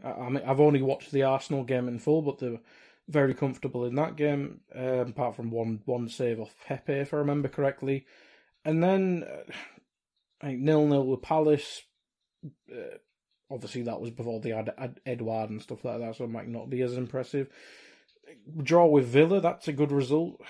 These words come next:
I know Villa are kind of settling into a new thing, but Br-, Brighton, Brighton is, is always a tough game, and Brighton have started the season really well, but it was a bit of a worldie, 'cause, uh,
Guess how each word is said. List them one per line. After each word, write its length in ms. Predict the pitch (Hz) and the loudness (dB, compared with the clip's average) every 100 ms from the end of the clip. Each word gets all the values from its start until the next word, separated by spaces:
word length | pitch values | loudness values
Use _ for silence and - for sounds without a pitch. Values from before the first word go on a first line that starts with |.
| - | -12
I 60 | |
know 120 | 113 | -10
Villa 300 | 110 123 117 113 | -2 0 0 -2
are 60 | |
kind 240 | 107 123 113 | -2 -2 -4
of 60 | |
settling 360 | - 123 120 117 | -4 -4 -2 -4
into 200 | 117 117 | -4 -6
a 40 | |
new 220 | 117 120 113 | -4 -4 -2
thing, 240 | 127 127 | -2 -2
but 260 | 120 127 127 | -4 -10 -12
Br-, 220 | 165 151 | -10 -10
Brighton, 640 | 147 151 160 143 135 123 - _ - _ _ _ | 0 4 4 2 -2 -4 -8 _ -20 _ _ _
Brighton 300 | - 277 226 | 4 4 6
is, 120 | 147 135 | 2 2
is 240 | 143 143 | 2 4
always 320 | 170 170 156 | 6 6 4
a 40 | 127 | 0
tough 340 | - 139 - | 0 -2 0
game, 320 | 147 143 117 110 | 2 4 2 -2
and 280 | 110 - | -10 -8
Brighton 260 | 139 139 120 | 0 0 0
have 100 | 113 | -4
started 320 | - 127 113 | -2 0 -2
the 80 | 117 | -6
season 380 | - 127 117 117 | -2 -2 0 0
really 280 | 117 117 117 | 0 -2 2
well, 280 | 135 147 | 4 6
but 160 | 135 139 | 6 4
it 100 | 147 | 4
was 220 | 165 190 | 4 2
a 60 | 147 | 2
bit 180 | 165 139 | 2 2
of 140 | 127 | 0
a 20 | |
worldie, 500 | 120 143 156 135 123 | 4 6 6 4 -2
'cause, 180 | 123 120 | -6 -8
uh, 280 | - 110 101 | -8 -10 -12